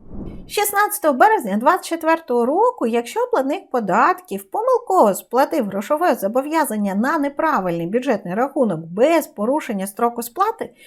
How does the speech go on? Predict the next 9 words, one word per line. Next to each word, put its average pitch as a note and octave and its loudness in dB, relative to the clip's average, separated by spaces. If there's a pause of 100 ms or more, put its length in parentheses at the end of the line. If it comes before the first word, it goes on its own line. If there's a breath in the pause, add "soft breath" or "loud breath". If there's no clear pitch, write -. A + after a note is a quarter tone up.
(180 loud breath)
його D4+ 4
звільнять E4 -2
від B3 -8
фінансової E4+ -2
відповідальності E3+ -6
та E4+ -2
не A4 0
нарахують F#4+ -4
пеню, E4 -4